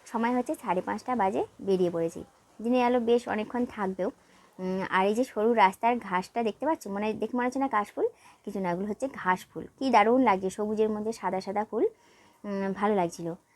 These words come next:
আর আমরা যেই না আমাদের গলিটা পেরিয়ে, মানে পরের গলিতে এসেছি, অমনি ফোন এসেছে, মিশো, মানে ডেলিভারি, যে অর্ডার আমরা করেছিলাম সেটা ডেলিভারি এসে গেছে।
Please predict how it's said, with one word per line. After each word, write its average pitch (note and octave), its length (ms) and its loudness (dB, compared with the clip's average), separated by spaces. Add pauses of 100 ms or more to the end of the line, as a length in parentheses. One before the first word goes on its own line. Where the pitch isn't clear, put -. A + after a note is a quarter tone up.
(120)
আর G3+ 140 6
আমরা B3 200 6
যেই B3+ 300 4
না C#4 100 6
আমাদের C4+ 280 6
গলিটা A3+ 380 4
পেরিয়ে, A#3+ 480 4
মানে G3 300 -4
পরের G3+ 320 2
গলিতে A#3 280 2
এসেছি, A3+ 380 -2
অমনি D#4 300 4
ফোন G3 220 -2
এসেছে, A3+ 300 -2
মিশো, G3+ 320 0 (320)
মানে G3 140 -4
ডেলিভারি, G3 420 4 (140)
যে F#3+ 360 -2
অর্ডার F3+ 280 4
আমরা G3+ 160 -2
করেছিলাম G#3 380 -4
সেটা F#3+ 220 -4
ডেলিভারি F3 440 0
এসে F#3 200 -2
গেছে। D#3+ 220 -8